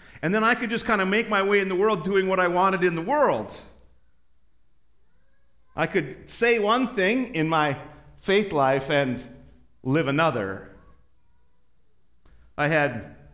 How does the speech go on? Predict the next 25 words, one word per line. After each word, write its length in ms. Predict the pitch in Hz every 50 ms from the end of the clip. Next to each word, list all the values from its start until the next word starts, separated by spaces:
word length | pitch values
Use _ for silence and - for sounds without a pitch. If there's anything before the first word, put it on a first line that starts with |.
| -
feet 300 | - - - 190 180 165
in 160 | 156 143 139 131
both 260 | 143 139 139 139 139
camps. 640 | 170 151 139 120 110 101 - - - - - - - - - - - - - - - _ - -
Am 140 | 113 120 143
I 60 | 165
alone? 480 | 185 196 190 202 220 240 254 247 - - - - - - - - - - - - - - - - - - - - - - - - - - - - - - - - - - - - - _ - - - - - - - - - - - - - - - - - - - - - - - - - - - - - - - - - -
It 100 | 123 -
didn't 280 | - 269 285 285 196 -
go 220 | - 190 214 214
well. 460 | 180 139 117 92 80 78 - - - - - - -
<laughs> 380 | 339 233 - 311 302 - 302 - - - - - - - - - - - - - - - - - - - - - - - - - - - - - - - - - - - - - - - - - - - - - - - - - - - - - - - - - - - -
Not 160 | 139 175 214
only 180 | 254 269 254 226
was 200 | 196 196 185 185
I 140 | 170 170
a 120 | 175 160 143
terrible 480 | - - 202 214 233 233 214 180 165
witness 280 | 180 214 202 185 170 -
to 120 | - 180
others 240 | 170 202 202 180 160
in 140 | - 156 139
my 120 | 147 143
Christian 460 | 139 - - 277 277 - - 196 165 139
walk, 580 | 127 120 123 131 143 - - - - - -